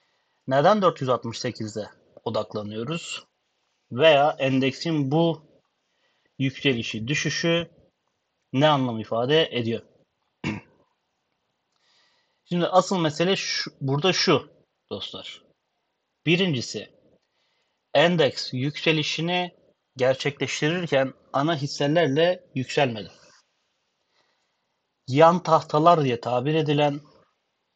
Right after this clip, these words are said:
endeksin ana tahtaları, ana hisseleri olmayan hisselerle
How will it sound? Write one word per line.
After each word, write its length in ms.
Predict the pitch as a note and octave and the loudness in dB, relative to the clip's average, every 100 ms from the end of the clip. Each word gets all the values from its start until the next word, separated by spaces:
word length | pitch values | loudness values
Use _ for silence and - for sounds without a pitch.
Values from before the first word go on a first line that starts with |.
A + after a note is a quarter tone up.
| _ _ _ _ _ - | _ _ _ _ _ -2
endeksin 520 | C3+ C3+ C3+ - C#3 | 0 0 -2 -4 -8
ana 260 | B2+ C3+ C3+ | -4 -4 -2
tahtaları, 560 | C#3 C#3+ D3 C#3 C#3+ | 0 0 0 0 0
ana 220 | A#2+ C3 C#3+ | 0 -2 -4
hisseleri 400 | C#3 C#3 C3 C3 | -4 -4 -2 -2
olmayan 380 | D3 C#3+ E3 | -2 -2 -2
hisselerle 800 | D#3 C#3 - C#3 D3 D#3 C3 A#2 | -4 -10 -2 2 4 4 2 -4